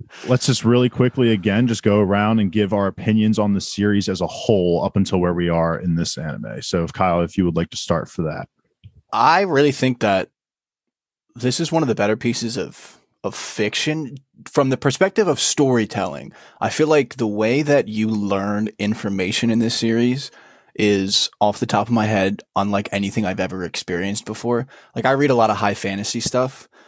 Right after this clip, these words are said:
Speaker 1: and, like, I, I, the reason I like that is because it's very ground level, and you start to learn things as characters learn things. But n-, just, it's nothing,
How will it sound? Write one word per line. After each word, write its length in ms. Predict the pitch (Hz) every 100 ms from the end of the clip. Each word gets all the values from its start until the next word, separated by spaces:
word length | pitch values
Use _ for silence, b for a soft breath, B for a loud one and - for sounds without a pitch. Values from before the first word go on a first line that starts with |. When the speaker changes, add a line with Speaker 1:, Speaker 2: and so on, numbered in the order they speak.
| b -
Speaker 1:
and, 460 | 104 98 98 98 - _ _ _ _
like, 140 | 113 110
I, 80 | 110 - - 117 -
I, 60 |
the 140 | 123 127 156
reason 240 | 165 151
I 80 | 135
like 240 | 117 117
that 160 | 127 123
is 80 | 117
because 240 | 117 98
it's 120 | -
very 260 | - 107 110
ground 340 | 110 107 104
level, 340 | 104 104 107 101
and 180 | 101
you 120 | 101 104
start 240 | - 101
to 100 | 104
learn 260 | 101 101 101
things 280 | 107 104
as 100 | 95
characters 480 | - 104 98 113 107
learn 240 | 104 110 120
things. 320 | 147 170 170 B B -
But 160 | 113 - _ -
n-, 300 | 110 110 107 _ _ _ _ _
just, 300 | 120 131 -
it's 240 | 120 113 -
nothing, 640 | 135 143 139 160 139 123